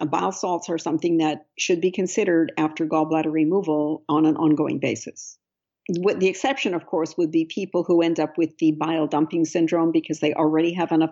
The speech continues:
bile going. But interestingly enough, one of the things they try, physicians try with that, is to alternate giving bile acids and then giving,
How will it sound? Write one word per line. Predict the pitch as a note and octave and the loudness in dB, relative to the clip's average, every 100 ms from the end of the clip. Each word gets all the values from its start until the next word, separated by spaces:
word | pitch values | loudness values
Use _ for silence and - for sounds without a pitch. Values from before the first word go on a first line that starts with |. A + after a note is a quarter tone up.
| - | 0
bile | D#3+ D#3+ | 0 0
going. | D#3+ D#3 F3+ | 2 0 0
But | D#3+ D#3+ - - _ | 0 -2 -4 -20 _
interestingly | - G#3+ C#4 - G3 E3 D#3 | -6 -2 -2 -2 0 2 2
enough, | D3+ D#3+ F#3 | 2 0 -2
one | F#3 G3 | -2 -2
of | G3 | 0
the | F3 | -2
things | - F3 F3 - | -2 -2 -2 0
they | E3 D#3 | 2 2
try, | D#3+ F3+ D3+ D#3 G3 D#4 E4 | -2 -4 0 0 2 0 0
physicians | - D#3+ E3+ - A3+ - | 0 0 0 -2 -4 -2
try | A#3 G#3+ A3 | 0 2 2
with | G3 G3 | 0 0
that, | G3 G#3 - _ - - _ | -2 -2 -8 _ -20 -20 _
is | F3+ E3 D#3+ - | 2 4 0 -2
to | - E3 D#3+ | 2 2 4
alternate | F3 G#3+ G3 D#3+ C3+ - - - | 0 0 -2 -2 -2 -8 -18 -4
giving | F3+ G#3+ A3 F3+ | 0 2 0 0
bile | E3+ E3 D#3+ | 0 2 0
acids | D#3 F3 - A#3+ G#3 - | -2 -6 -6 -6 -6 -6
and | E3+ E3 | -2 0
then | D#3+ E3+ D#3+ D#3 | 0 0 -2 0
giving, | F#3 F3+ F3 E3 D#3+ D#3+ D#3+ | 0 4 4 4 4 4 0